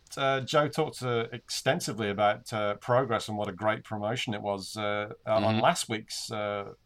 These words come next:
Speaker 1: uh, flagship as well. Um, and I think that speaks volumes for, for how good the British scene is. And we've been saying this for the past,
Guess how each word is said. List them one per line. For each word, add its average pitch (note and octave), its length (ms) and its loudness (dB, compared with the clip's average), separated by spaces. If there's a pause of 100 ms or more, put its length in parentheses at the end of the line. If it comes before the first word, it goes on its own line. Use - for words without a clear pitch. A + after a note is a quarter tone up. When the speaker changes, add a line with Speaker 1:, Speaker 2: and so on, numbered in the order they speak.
(140)
Speaker 1:
uh, G#2+ 280 -2
flagship G#2 560 0
as G#2+ 80 -8
well. C#3 300 0 (640)
Um, B2+ 440 8 (320)
and D#3 100 10
I F#3 40 12
think E4 160 2
that E3 120 4
speaks D#3 280 -2
volumes C#3 420 4
for, C#3 260 -10
for - 200 4
how C#3 340 4
good C3 240 0
the A2+ 60 -4
British B2 340 0
scene B2+ 260 0
is. - 360 -2 (340)
And B2+ 160 4
we've C#3+ 120 4
been C#3 120 0
saying D#3+ 320 8
this A#2 140 -2
for A#2+ 100 -8
the G#2 80 -4
past, - 420 -2